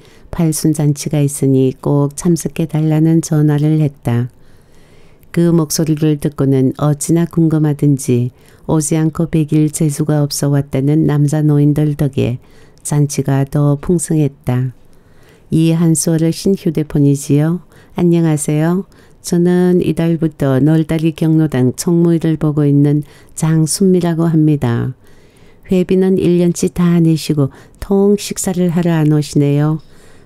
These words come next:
다음 주 월요일에 새 어르신들의 팔순잔치를 하려고 하는데 그날만이라도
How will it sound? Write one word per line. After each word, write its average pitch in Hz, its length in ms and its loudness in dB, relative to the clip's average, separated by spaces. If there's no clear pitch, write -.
다음 165 340 0
주 139 220 -2
월요일에 143 960 0
새 - 280 -2
어르신들의 170 920 -2
팔순잔치를 165 920 -2
하려고 156 340 0
하는데 143 440 2
그날만이라도 180 920 0